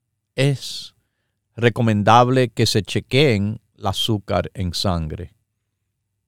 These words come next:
Bueno, idealmente es que se lo chequeen varias veces al día. Pero si la persona lleva una dieta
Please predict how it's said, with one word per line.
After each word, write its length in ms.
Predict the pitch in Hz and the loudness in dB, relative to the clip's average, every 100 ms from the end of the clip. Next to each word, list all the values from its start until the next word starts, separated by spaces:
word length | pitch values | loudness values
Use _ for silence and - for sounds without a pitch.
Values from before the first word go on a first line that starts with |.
| _ _ _ _ _ _ _ _ _ _ _ _ _ | _ _ _ _ _ _ _ _ _ _ _ _ _
Bueno, 320 | 117 104 85 | -2 0 0
idealmente 1080 | 90 87 98 160 127 107 95 - 104 98 | 0 2 4 4 2 -4 -8 -8 -6 -6
es 240 | 107 - - | -6 -10 -12
que 120 | 101 | -12
se 120 | - | -10
lo 100 | 95 | -10
chequeen 560 | 90 - - 107 113 95 | -10 -12 -4 -2 0 2
varias 400 | 110 165 135 98 | 4 6 4 2
veces 400 | 95 104 - 85 | 2 0 0 -2
al 220 | 80 80 | -4 -4
día. 300 | 92 82 64 _ _ _ _ _ _ _ _ _ _ _ _ _ _ _ _ _ _ _ | -6 -8 -10 _ _ _ _ _ _ _ _ _ _ _ _ _ _ _ _ _ _ _
Pero 420 | 320 392 403 370 | 2 4 0 -2
si 260 | - 226 | -2 -2
la 160 | 190 156 | 2 2
persona 520 | - 98 - 107 170 - _ | 0 -4 -4 -2 -2 -6 _
lleva 440 | 95 92 101 113 107 | -14 0 2 4 4
una 300 | 95 104 85 | 2 0 -2
dieta 1000 | 90 98 107 - 101 92 82 76 - | -2 -2 -2 -2 -2 0 -2 -6 -12